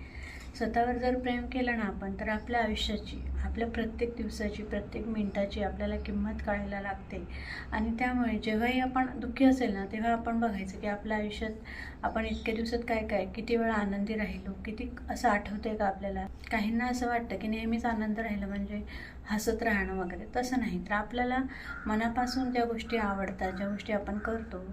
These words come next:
त्यातून आपल्याला आनंद मिळत असतो आणि त्या आपण करायला पाहिजे. पण आपण काय करतो? संसार, ऑफिस,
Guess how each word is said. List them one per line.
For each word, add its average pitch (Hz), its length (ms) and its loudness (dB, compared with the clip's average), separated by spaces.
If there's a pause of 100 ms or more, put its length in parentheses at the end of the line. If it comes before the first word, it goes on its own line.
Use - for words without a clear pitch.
(120)
त्यातून 220 280 2
आपल्याला 214 320 0
आनंद 208 360 0
मिळत 220 340 -4
असतो 214 320 -8
आणि 190 280 -4
त्या 208 100 -4
आपण 208 260 -6
करायला 202 380 -2
पाहिजे. 208 420 -6 (440)
पण 240 100 2
आपण 233 320 2
काय 247 160 4
करतो? 208 340 -2 (480)
संसार, 202 600 2 (460)
ऑफिस, 202 560 -2